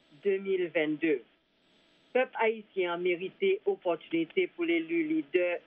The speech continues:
d'y choisir et puis restaurer institution démocratique, yo. Les États-Unis insistaient pour gouvernement haïtien exercer restreint, mettez dos dans du vin, non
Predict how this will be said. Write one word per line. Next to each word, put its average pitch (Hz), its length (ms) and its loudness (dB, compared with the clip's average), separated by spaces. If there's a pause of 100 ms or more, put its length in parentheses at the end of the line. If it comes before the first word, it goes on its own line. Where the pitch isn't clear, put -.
(100)
d'y 143 140 -6
choisir 208 640 0 (360)
et 190 100 2
puis 185 200 -2
restaurer 190 920 -2
institution 170 880 -2 (120)
démocratique, 156 680 -2 (100)
yo. 110 160 0 (680)
Les 190 300 2
États-Unis 180 600 -2 (140)
insistaient 254 840 -2
pour - 120 -8
gouvernement 180 760 0
haïtien 170 840 0
exercer 160 1040 -2 (240)
restreint, 190 800 -2 (300)
mettez 170 340 -2
dos 208 140 2
dans 185 160 -12
du 147 160 -14
vin, 214 360 0 (340)
non 208 180 0